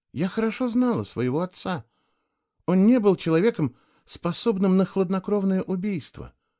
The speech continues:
Весь мир знает, что Эдуард самый благородный из Тхари".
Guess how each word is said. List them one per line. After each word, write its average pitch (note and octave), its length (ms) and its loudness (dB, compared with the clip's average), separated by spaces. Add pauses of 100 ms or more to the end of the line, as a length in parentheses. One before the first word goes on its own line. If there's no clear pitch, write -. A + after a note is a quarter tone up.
(640)
Весь D#3 260 0
мир B3+ 220 8
знает, F#3+ 460 2 (340)
что - 240 -6
Эдуард F#3 480 4
самый F#3+ 320 -2
благородный F#3 580 0
из - 300 -10
Тхари". - 540 -14